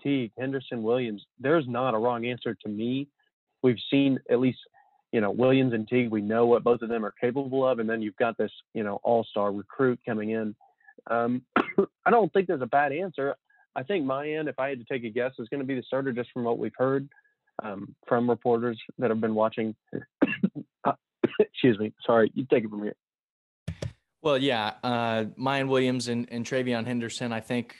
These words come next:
Speaker 2: are taking, uh, first reps right now. You know, it, it gets kind of political sometimes when it comes to a true freshman coming in, especially at such a pivotal position like running back. If you were asking me today who's gonna get those first reps against Minnesota,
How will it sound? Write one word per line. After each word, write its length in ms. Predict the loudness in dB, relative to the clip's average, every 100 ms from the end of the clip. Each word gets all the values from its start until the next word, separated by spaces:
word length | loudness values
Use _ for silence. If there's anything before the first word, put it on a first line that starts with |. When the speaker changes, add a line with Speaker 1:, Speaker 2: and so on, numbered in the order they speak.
| -12
Speaker 2:
are 120 | -8
taking, 560 | -4 -4 -2 0 0 -2
uh, 200 | -8 -8
first 320 | -4 -4 -2
reps 280 | 0 -2 -2
right 160 | -4 -2
now. 360 | -2 -2 -2 -4
You 140 | -4
know, 260 | -2 -2 -4 -8 _ -12
it, 220 | -10 -8
it 80 | -6
gets 220 | -4 -4 -4
kind 260 | -2 0
of 80 | 0
political 420 | 0 -2 0 -4
sometimes 480 | -4 -6 -2 -4 -4
when 100 | -6
it 60 | -4
comes 240 | -6 -4
to 80 | -4
a 60 |
true 180 | -2 -4
freshman 380 | -2 -2 -2 -6
coming 300 | -4 -2 0
in, 120 | -2
especially 440 | -2 -4 -6 -4 -6
at 100 | -6
such 180 | -8
a 40 | -8
pivotal 340 | -8 -4 -6
position 600 | -4 -4 -2 -4 -4 -6 -4
like 300 | -4 -4 -6
running 280 | -4 -4 -2
back. 300 | -4 -4 -12 -20 -20 -20 _ _ _ _ _ -6
If 340 | 0 0 -2
you 240 | 0 4 6
were 80 | 4
asking 360 | 2 -2 -2
me 120 | -2
today 580 | -2 -6 -6 -4 -4 -4
who's 160 | -6 -4
gonna 180 | -4 -4
get 140 | -4
those 140 | -6 -4
first 300 | -4 -4 -2
reps 300 | -4 -4 -6
against 280 | -6 -4
Minnesota, 640 | -4 -4 -2 -2 -2 -2